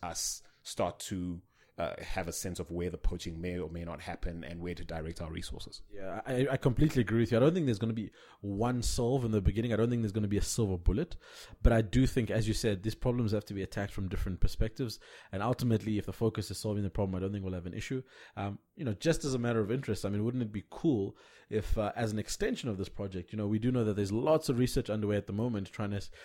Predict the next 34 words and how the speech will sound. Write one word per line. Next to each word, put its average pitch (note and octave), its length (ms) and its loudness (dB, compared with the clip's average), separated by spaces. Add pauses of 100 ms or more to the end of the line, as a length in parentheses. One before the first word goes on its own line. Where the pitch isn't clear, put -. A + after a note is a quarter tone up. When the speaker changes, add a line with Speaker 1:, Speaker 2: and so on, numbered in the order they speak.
(200)
Speaker 2:
you A2 60 -4
know, G2+ 180 -2
link A2+ 380 -2
the A2 80 -2
brain A2 460 0
controlling, G#2 800 -2
um, F2+ 220 -8
external G#2 420 -8
things. F2+ 440 -8
You F#2+ 80 -8
know, F#2 100 -6
there's F#2+ 160 -4
this G2 240 -10
research G#2+ 320 -4
that G2 140 -6
Facebook G#2+ 320 -2
is G2+ 100 -2
running, G#2+ 320 -2
there's F2+ 140 -6
stuff G2+ 180 -10
happening G2 300 -6
on F2+ 120 -4
medical F#2 280 -6
science. C#3 480 -4 (500)
But A2+ 160 0
wouldn't D3+ 220 4
it C#3 80 0
be A#2+ 160 -6
interesting C#3+ 460 0
if G2 120 -4
you G#2+ 60 -6
could A2 120 -2
implant A2+ 580 2
chips - 420 -8